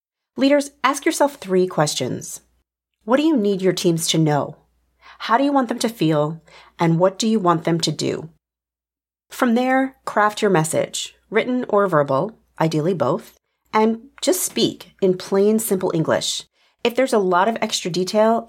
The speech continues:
drop it in an appendix, but make sure you call people's attention to just the basics and test for understanding. Don't assume your message has been received.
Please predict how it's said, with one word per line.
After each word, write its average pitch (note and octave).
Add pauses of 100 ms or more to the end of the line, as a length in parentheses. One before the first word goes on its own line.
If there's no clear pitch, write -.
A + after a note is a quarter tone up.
drop F#3
it A#3+
in B3
an A3
appendix, - (260)
but -
make C#4
sure D4+
you C#4+
call F#3+
people's A3
attention F#3+
to E3+
just E3+
the G3
basics - (240)
and A3
test D4+
for B3+
understanding. F3 (340)
Don't A#3
assume G3+
your D3
message C#3
has C#3+
been C#3+
received. -